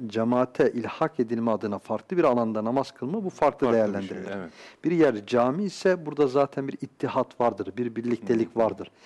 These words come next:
Speaker 2: Evet.
Speaker 1: Bir şekilde imamın hareketleri cemaate bildirilmiş olsun.
Speaker 2: Evet.
Speaker 1: Bu müezzinler vasıtasıyla da olabilir, ara müezzinler
Speaker 2: Hı hı.
Speaker 1: veyahut da dediğiniz gibi mikrofon vasıtasıyla da olabilir.
Speaker 2: Hı hı.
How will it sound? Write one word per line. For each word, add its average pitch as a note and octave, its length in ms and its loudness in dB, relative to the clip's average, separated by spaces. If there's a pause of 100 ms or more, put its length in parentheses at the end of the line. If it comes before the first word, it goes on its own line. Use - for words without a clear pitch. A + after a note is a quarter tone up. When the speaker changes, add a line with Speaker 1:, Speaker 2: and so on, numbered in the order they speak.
(120)
Speaker 2:
Evet. F#2 180 -10
Speaker 1:
Bir A3 40 -4
şekilde C3+ 720 2 (120)
imamın C3 360 0
hareketleri A#2+ 1040 0 (380)
cemaate C3 680 0 (160)
bildirilmiş A#2+ 560 0
olsun. - 300 -12 (160)
Speaker 2:
Evet. G2 160 -10 (200)
Speaker 1:
Bu C#3 180 2
müezzinler B2+ 640 2
vasıtasıyla A#2+ 760 0
da A2 60 -2
olabilir, G2 460 0 (260)
ara A2+ 200 0
müezzinler G2+ 600 -4
Speaker 2:
Hı - 40 -14
hı. - 340 -12
Speaker 1:
veyahut G#2+ 320 0
da D3+ 140 0
dediğiniz A#2 360 -2
gibi G#2+ 180 -12
mikrofon B2 500 -4
vasıtasıyla A2 640 -4
da F#3 60 0
olabilir. G2 480 0
Speaker 2:
Hı - 60 -20
hı. - 40 -20